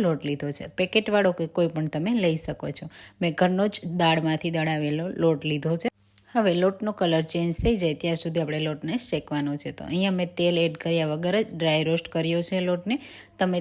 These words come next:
તેલ એડ કરીને પણ શેકી શકો છો, પણ જો તમે આ રીતે શેકશો તો તમે એને શેકેલા લોટને તૈયાર કરીને રાખી પણ શકશો. પછી જ્યારે પણ મરચાં બનાવો હોય ત્યારે તરત જ મસાલો મિક્સ કરી અને મરચાં બનાવી શકાય. તો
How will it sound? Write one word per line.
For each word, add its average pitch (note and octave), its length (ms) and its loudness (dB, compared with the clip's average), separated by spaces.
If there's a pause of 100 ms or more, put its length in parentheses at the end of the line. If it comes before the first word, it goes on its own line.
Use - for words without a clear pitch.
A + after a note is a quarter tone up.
તેલ F#3 240 4
એડ F3 160 -2
કરીને E3 280 2 (100)
પણ C4 240 0
શેકી E3+ 360 2
શકો F#3 320 0
છો, B3 220 -2
પણ E3+ 240 -2
જો F#3 180 2
તમે D#3+ 300 -4
આ E3 120 2
રીતે E3 220 0 (100)
શેકશો - 320 -6 (500)
તો F#3 100 2 (240)
તમે E3+ 220 2 (100)
એને F#3 160 0 (600)
શેકેલા F3 420 4
લોટને E3+ 280 2 (140)
તૈયાર F3+ 320 6
કરીને F#3 340 2 (140)
રાખી F3 300 0
પણ F#3+ 200 -2
શકશો. G#3 260 -2 (100)
પછી D#3 360 -4
જ્યારે E3+ 300 2
પણ F3 180 0
મરચાં D#3+ 360 -2
બનાવો G3+ 240 2
હોય D#3 160 0
ત્યારે D#3 260 0
તરત G3 340 2
જ D#3+ 40 -2 (100)
મસાલો E3 420 -2
મિક્સ - 300 -6
કરી G#3 300 2
અને D#3 140 -2 (100)
મરચાં F#3 380 -2
બનાવી D3 400 0
શકાય. - 260 -12 (460)
તો E3+ 60 0